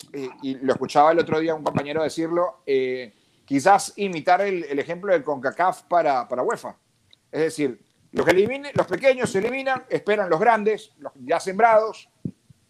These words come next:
y que vayan al Mundial a pelear con ese, no puede ser un hexagonal como sucede aquí, donde México, Estados Unidos y Costa Rica esperan a los demás, sino que tengamos a España, Italia, Alemania, esperando que los pequeños se maten entre sí.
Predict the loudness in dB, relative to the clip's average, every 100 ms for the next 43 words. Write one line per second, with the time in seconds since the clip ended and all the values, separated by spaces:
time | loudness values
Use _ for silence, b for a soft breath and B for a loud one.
0 | _ -6 0 0 0 -4 _ -2 0 2
1 | 0 -4 -6 -2 2 2 2 -4 -4 -2
2 | -2 2 2 0 _ _ -2 -2 -4 -8
3 | -6 -6 -8 _ -10 -4 -2 -2 -4 -8
4 | -8 -4 -2 -2 -4 -6 -10 -12 -4 0
5 | 0 0 -2 -2 -8 _ -8 -4 -2 -2
6 | 0 -2 0 2 2 2 -4 -4 -6 -4
7 | -2 -2 -2 -2 -4 -6 0 2 2 2
8 | 0 0 2 2 0 -10 _ _ _ -2
9 | 2 4 2 2 2 2 0 _ -4 -2
10 | 0 -2 -4 -6 4 6 6 0 -4 2
11 | 4 4 2 -2 -2 -2 -4 -6 -10 _
12 | _ -10 -8 -2 -2 -2 -4 -6 -6 -8
13 | -8 -8 -8 -8 -10 -8 -8 -6 -8 -8